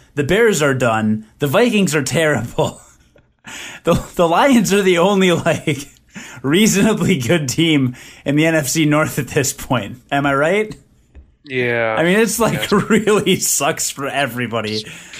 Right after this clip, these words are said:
Speaker 2: pretty bad.
Speaker 1: It's pretty bad. So, oh well, what can you do? Anyway, uh, so do you have anything exciting or important you wanna say about P S four or Xbox One?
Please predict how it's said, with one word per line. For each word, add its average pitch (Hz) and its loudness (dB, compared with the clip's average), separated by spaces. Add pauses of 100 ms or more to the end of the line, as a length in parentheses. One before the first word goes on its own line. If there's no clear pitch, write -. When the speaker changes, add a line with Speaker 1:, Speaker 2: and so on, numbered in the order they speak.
(120)
Speaker 2:
pretty 117 -8
bad. 107 -2 (120)
Speaker 1:
It's 151 -2
pretty 117 0
bad. 85 -2 (120)
So, 92 -6 (880)
oh 165 2
well, 165 4
what 156 2
can 147 -2
you 131 0
do? 107 -4 (300)
Anyway, 208 2
uh, 165 2
so 180 0
do 156 -4
you 226 2
have 226 0
anything 214 -2
exciting 180 0
or 151 2
important 160 0
you 156 0
wanna 139 0
say 147 0
about 165 0
P 165 -4
S 160 -2
four 156 0
or - 2
Xbox 147 -4
One? 143 -4